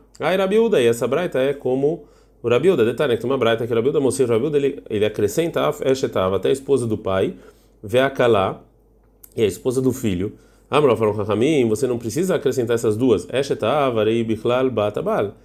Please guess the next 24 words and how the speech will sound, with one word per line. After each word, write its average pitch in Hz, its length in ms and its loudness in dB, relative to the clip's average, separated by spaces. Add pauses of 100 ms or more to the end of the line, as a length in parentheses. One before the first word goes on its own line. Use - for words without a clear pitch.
(340)
A 95 80 -4
esposa 156 360 0
do 151 100 -2
pai, 190 420 0
ela 117 300 2
é 135 260 0
a 113 100 -10
filha 127 380 -2
do 113 160 -2
marido. 143 460 0 (280)
E 104 120 -8
Kalá, 170 560 0
e 113 100 -2
a 104 40 2
esposa 135 340 -2
do 135 80 -2
filho, 185 400 0
Arei 131 220 2
Bichlal 123 340 -2
Hamotá, 113 380 -2
é 95 60 -6
como 120 280 -4
a 120 60 -4
sogra. 90 560 -2